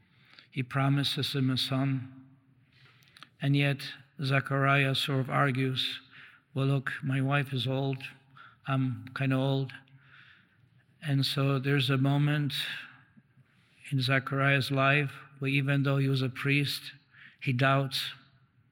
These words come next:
He, ins-, instead of embracing the promise, he places a doubt. And at that very moment, as we know, he lost his speech.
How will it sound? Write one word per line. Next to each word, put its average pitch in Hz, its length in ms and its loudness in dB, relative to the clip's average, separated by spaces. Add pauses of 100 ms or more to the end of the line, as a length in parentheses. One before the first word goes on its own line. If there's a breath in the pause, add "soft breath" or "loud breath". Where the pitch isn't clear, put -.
(1700 soft breath)
He, 135 400 2
ins-, 131 220 0
instead 139 540 2
of 135 180 0 (160)
embracing 135 800 4 (100)
the 131 100 -6
promise, 139 680 0 (1120 loud breath)
he 131 100 -6
places 131 520 0
a 131 60 2
doubt. 131 440 4 (920 loud breath)
And 139 140 2
at 139 140 2
that 135 240 0
very 139 240 6
moment, 139 400 4
as 127 160 0
we 135 140 2
know, 139 240 4
he 135 140 2
lost 135 360 0
his 127 100 -2
speech. - 580 0